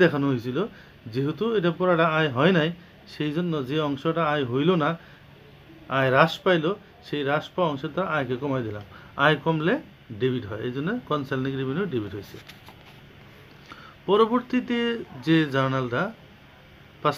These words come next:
নম্বরে, যে graphic revenue earn but unrecorded at June তিরিশ টাকা থ্রি থাউজেন্ড। তো graphic revenue হিসেবে পাঁচ তারিখে যে পাঁচ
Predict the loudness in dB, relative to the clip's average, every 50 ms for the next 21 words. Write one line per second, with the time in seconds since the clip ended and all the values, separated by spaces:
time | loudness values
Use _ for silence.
0 | -2 -4 -2 -2 -2 -2 -2 -4 -4 -6 -12 -20 -20 -20 -20 -20 -10 -2 0 0
1 | 0 0 2 4 6 6 6 4 2 -6 -6 -4 0 2 2 4 4 4 2 2
2 | -2 -4 -8 -14 -20 -20 -18 -8 0 4 4 4 4 4 -2 -8 -10 -8 -2 2
3 | 2 2 2 0 -8 -16 -8 -4 -2 -2 -2 -4 -4 -4 -2 -2 -2 -2 -2 0
4 | 0 2 0 -2 -2 -6 -14 -20 -20 -20 -20 -16 -6 -2 0 0 0 0 -6 -8
5 | -4 2 4 4 6 6 4 2 -2 -4 -8 -20 -12 -4 0 0 2 2 2 0
6 | -2 -4 -8 -16 -18 -20 -20 -20 -20 -18 -8 -2 0 0 0 2 2 2 2 2
7 | -2 -8 -16 -20 -20 -20 -20 -20 -8 -2 0 2 2 0 -2 -6 -6 -2 0 0
8 | 0 0 -4 -8 -10 -12 -18 -20 -20 -20 -20 -14 -4 0 2 2 2 4 4 4
9 | 4 4 4 0 0 0 0 2 2 2 2 2 2 0 0 0 0 0 0 0
10 | 0 -2 -4 -4 -4 -4 -4 -6 -8 -8 -2 0 0 0 0 -4 -6 -4 -2 0
11 | 0 0 0 -2 -4 -4 -2 -4 -4 -4